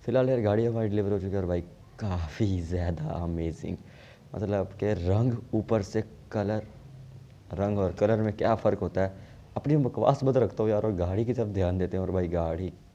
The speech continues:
मतलब कि देख के दिल खुश हो जाता है भाई, इतनी कोई सुंदर, सुंदर, इतनी अच्छी गाड़ी लग रही है ना यार ये, मतलब यार दिल खुश हो गया देख के।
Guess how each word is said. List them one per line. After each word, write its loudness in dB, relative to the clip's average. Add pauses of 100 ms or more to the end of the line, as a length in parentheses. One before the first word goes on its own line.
(240)
मतलब -2
कि 4 (580)
देख 2
के 4
दिल 4
खुश -2
हो 0
जाता -2
है 0
भाई, 0
इतनी -2
कोई 0 (460)
सुंदर, 0 (1400)
सुंदर, -4 (880)
इतनी 0
अच्छी -4
गाड़ी 0
लग -4
रही 0
है -2
ना -2
यार 0
ये, -2 (960)
मतलब -2
यार -4 (1040)
दिल 4
खुश 4
हो 4
गया 0
देख -2
के। -6